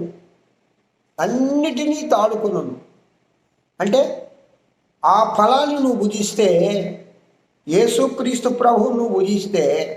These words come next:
యేసుక్రీస్తు ప్రభువు నువ్వు కలిగి ఉంటే, ఇంకా ఆయనకు, ఆయన భరించిన ఆ శిలువ భారం మరెవరైనా భరించారా?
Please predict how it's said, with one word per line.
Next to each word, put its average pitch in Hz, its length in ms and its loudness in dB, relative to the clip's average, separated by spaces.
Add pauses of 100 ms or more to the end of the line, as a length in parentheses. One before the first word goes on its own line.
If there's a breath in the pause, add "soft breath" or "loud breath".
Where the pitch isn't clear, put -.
(880)
యేసుక్రీస్తు 240 800 0
ప్రభువు 208 460 2
నువ్వు 240 240 2
కలిగి 175 280 2
ఉంటే, 175 280 0 (2250)
ఇంకా 160 180 0
ఆయనకు, 214 680 2
ఆయన 208 640 2
భరించిన 220 720 0 (560)
ఆ 175 120 4 (140)
శిలువ 233 280 2
భారం 202 380 2
మరెవరైనా 202 480 2
భరించారా? 196 720 0